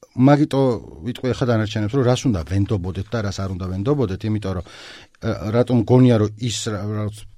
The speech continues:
ფიზიკა უფრო <laughs> ნამდვილი მეცნიერებაა, ვიდრე, მ, მასობრივი კომუნიკაცია, რომლის მაგისტრიც გახლავართ, არის ის, რომ ფიზიკაში ერთ და იგივე კვლევა რო ჩაატარო შარშან წინ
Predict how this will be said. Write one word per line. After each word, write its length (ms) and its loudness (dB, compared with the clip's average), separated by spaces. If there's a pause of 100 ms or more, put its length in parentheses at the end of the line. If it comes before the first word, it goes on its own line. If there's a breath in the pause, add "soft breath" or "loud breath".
ფიზიკა 520 -4
უფრო 280 0
<laughs> 0 -
ნამდვილი 400 2
მეცნიერებაა, 680 2
ვიდრე, 300 -2
მ, 80 -4 (1000 loud breath)
მასობრივი 560 4
კომუნიკაცია, 640 2
რომლის 260 2
მაგისტრიც 540 0
გახლავართ, 600 -4
არის 280 -2
ის, 180 -6
რომ 320 6 (720 loud breath)
ფიზიკაში 600 0
ერთ 140 0
და 100 2
იგივე 300 2
კვლევა 380 2
რო 120 -2
ჩაატარო 540 2
შარშან 420 0
წინ 220 -2